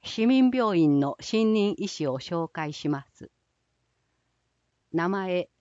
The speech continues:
前川宗行。専門、リハビリテーション科。診療日、月曜日から金曜日。なお、火曜日から木曜日は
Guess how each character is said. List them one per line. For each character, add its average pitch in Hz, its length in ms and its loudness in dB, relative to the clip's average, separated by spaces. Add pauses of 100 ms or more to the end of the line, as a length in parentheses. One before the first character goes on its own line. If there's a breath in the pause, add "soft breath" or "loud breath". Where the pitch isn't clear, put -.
(460)
前 214 340 -4
川 139 340 -4
宗 190 280 2
行。 139 400 -8 (880)
専 214 300 0
門、 190 340 0 (220)
リ 175 100 -6
ハ 220 160 -6
ビ 214 120 -4
リ 208 120 -6
テ 196 240 -6
ー - 20 -12
シ - 120 -10
ョ 185 60 0
ン 175 180 0
科。 - 260 -12 (1300)
診 247 280 0
療 170 280 -2
日、 139 220 -10 (640)
月 190 320 -4
曜 254 160 0
日 160 120 -8
か 160 140 -6
ら 131 220 -8
金 208 260 0
曜 143 260 0
日。 - 200 -12 (440)
な 196 220 -2
お、 151 160 -10 (300)
火 208 160 -6
曜 254 180 2
日 175 120 -6
か 160 140 -12
ら 151 240 -10
木 190 300 -2
曜 208 180 2
日 151 160 -6
は 143 180 -10